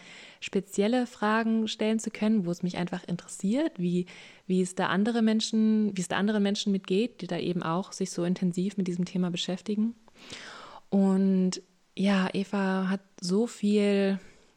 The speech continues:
schönes Wissen geteilt und so viel Wertvolles und auch, ähm, ja, so viel Bekräftigendes und Bestärkendes. Und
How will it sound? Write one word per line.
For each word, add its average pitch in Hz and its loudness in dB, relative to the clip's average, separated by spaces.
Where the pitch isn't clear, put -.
schönes 208 2
Wissen 208 2
geteilt 180 0
und 175 0
so 180 -2
viel 180 -2
Wertvolles 175 -2
und 180 -4
auch, 170 -4
ähm, 175 0
ja, 190 2
so 190 -2
viel 190 0
Bekräftigendes 185 -2
und 180 0
Bestärkendes. 180 -2
Und 175 -2